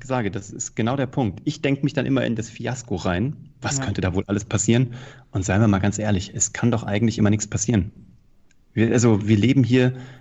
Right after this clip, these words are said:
Speaker 1: in, in einem der reichsten Länder der Welt. Ähm, wir sind doch eigentlich alle ganz gut versorgt. Was in deinem Leben hätte dich jemals so stolpern lassen, dass du wirklich gar nichts mehr machen konntest, dass du wirklich sozusagen Spielball des Schicksals warst?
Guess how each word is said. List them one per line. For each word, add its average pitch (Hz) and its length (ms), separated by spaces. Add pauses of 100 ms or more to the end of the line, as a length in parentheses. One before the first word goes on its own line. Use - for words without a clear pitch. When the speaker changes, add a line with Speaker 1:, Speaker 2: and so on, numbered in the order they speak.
(400)
Speaker 1:
in, 120 320
in 117 260
einem 120 260
der 107 200
reichsten 113 480
Länder 107 260
der 104 160
Welt. 95 540
Ähm, 95 480
wir 92 60
sind 95 140
doch 92 100
eigentlich 107 280
alle 110 220
ganz 104 160
gut 110 120
versorgt. 98 560 (720)
Was 107 380
in 123 140
deinem 104 240
Leben 107 280
hätte 104 180
dich 101 220
jemals 107 600
so 123 920 (680)
stolpern 127 440
lassen, 107 260
dass 98 140
du 101 160
wirklich 107 460
gar 101 200
nichts 107 240
mehr 92 120
machen 85 260
konntest, 92 360
dass 98 100
du 92 140
wirklich 98 240
sozusagen 92 420
Spielball 117 580
des 101 160
Schicksals - 400
warst? 90 220